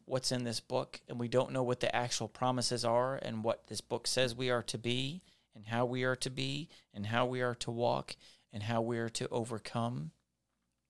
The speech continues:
how we are supposed to handle adversity, trials, and fire. You know, the shield of faith. You know, God gave us the shield of faith because he knew the fiery dar-, darts were gonna come.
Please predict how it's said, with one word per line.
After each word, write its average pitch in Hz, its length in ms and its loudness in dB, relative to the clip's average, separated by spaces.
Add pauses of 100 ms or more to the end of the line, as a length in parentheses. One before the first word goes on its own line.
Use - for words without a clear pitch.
(1500)
how 123 200 4
we 131 160 4
are 120 100 4
supposed 135 320 2
to 123 40 4
handle 127 400 2
adversity, 123 580 6
trials, 127 520 6
and 117 120 4
fire. 123 540 2 (680)
You 123 100 0
know, 123 160 4
the 120 60 4
shield 127 340 6
of 123 80 4
faith. 127 420 2
You 127 80 0
know, 123 120 4
God 131 340 2
gave 131 240 2
us 135 100 2
the - 80 -2
shield 117 300 4
of 107 60 -2
faith 123 260 -2
because 139 300 2
he 147 100 6
knew 147 160 6
the 160 100 2
fiery 107 420 2
dar-, 113 340 2 (140)
darts 120 520 2
were 131 140 -2
gonna 123 180 0
come. 117 340 0